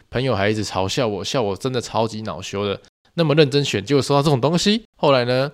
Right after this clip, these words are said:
发现送我礼物的人是班上前几有钱的人，他的朋友偷爆料他是懒得买，所以随便包一个东西来学校。我是不介意礼物的金额，那因为我自己也没有啥零用钱可以花。那听说呢，他上高中就是因为眼睛斜视被同学霸凌得很惨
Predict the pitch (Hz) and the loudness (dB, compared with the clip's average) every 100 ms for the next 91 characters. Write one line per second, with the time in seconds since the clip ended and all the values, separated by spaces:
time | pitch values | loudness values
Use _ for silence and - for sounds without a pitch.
0 | _ 143 151 143 151 131 117 120 139 120 | _ 0 2 0 0 0 2 2 2 2
1 | 104 101 123 123 123 120 - 107 127 - | 0 -2 -4 -2 -2 -4 -4 -4 -4 -4
2 | 107 98 98 98 - 95 110 95 95 - | -8 -4 -4 -2 -4 -2 -4 -4 -8 -14
3 | _ _ 151 143 - 120 113 - 123 135 | _ _ -4 -4 -2 -2 -2 0 2 4
4 | 120 120 110 123 127 127 104 92 101 95 | 4 4 0 -4 -4 -2 -2 -2 -4 -4
5 | 85 - 120 120 113 117 113 - 113 120 | -6 -4 -2 -2 -2 -2 -2 2 2 2
6 | 113 107 110 113 101 - 95 - 110 - | -2 -2 -4 -4 -4 -4 -6 -2 -4 -4
7 | _ _ 147 147 208 170 202 196 190 131 | _ _ -8 -6 -2 -2 2 2 0 -2
8 | 131 107 165 117 107 - 190 - 117 95 | -4 -4 -4 -2 -4 -4 -4 -4 -4 -6
9 | - - - - 143 120 147 156 139 107 | -10 -20 -12 -4 -2 -2 -2 0 0 0
10 | 135 117 101 110 110 98 95 101 113 101 | -2 -2 -2 0 -4 -2 -4 -4 -6 -8
11 | 98 110 98 107 110 - _ _ - 123 | -6 -6 -2 0 0 -2 _ _ -6 -4
12 | - 196 202 208 185 160 175 180 147 147 | -2 -2 2 2 2 2 0 0 2 2
13 | 147 147 147 139 147 147 120 104 95 131 | 2 -2 -2 -4 -2 -4 -2 -4 -6 -8
14 | 147 - 110 107 131 110 123 101 101 101 | -6 -2 -2 -2 -4 -4 -4 -4 -4 -6
15 | - 131 101 92 92 92 117 - | 0 0 0 -2 -4 -6 -6 -4